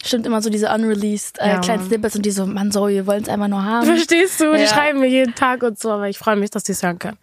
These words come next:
Speaker 1: Geil, aber hast du das Gefühl, wenn du die jetzt live performst, wie du grad meintest, dass du schnell, also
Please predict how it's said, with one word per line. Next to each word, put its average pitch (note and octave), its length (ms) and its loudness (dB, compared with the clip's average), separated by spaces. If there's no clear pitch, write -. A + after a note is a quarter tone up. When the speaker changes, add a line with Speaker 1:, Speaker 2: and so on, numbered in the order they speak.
Speaker 1:
Geil, G#3+ 320 -2
aber G3+ 240 -2
hast A#3 160 0
du - 40 -2
das - 80 -4
Gefühl, B3 300 -2
wenn A#3 140 0
du A3 80 -2
die A3 80 0
jetzt - 260 -4
live G#3+ 320 0
performst, A#3 520 -2
wie A3+ 60 -4
du G#3+ 80 -2
grad G#3 180 0
meintest, G#3 380 -2
dass - 160 -4
du G#3 280 -2
schnell, A#3 600 0
also A3+ 260 0